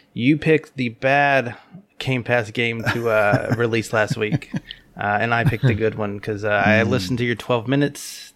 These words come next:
Speaker 1: and while I wanna play it, it does sound a little tedious. But Psychonauts two,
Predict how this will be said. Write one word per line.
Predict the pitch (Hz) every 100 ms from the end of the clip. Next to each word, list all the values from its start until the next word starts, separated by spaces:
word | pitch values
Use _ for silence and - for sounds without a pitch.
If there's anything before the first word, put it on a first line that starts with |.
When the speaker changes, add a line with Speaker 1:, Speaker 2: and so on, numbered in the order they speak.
| _ -
Speaker 1:
and | 110
while | 113
I |
wanna | 120 117
play | - 151 185 190
it, | 190 - - - - - - - _ _ -
it |
does | 127 120
sound | - 123 117
a |
little | 113 117 110
tedious. | - 127 104 90 -
But | 110
Psychonauts | - 165 185 160 139 -
two, | - 160 143 120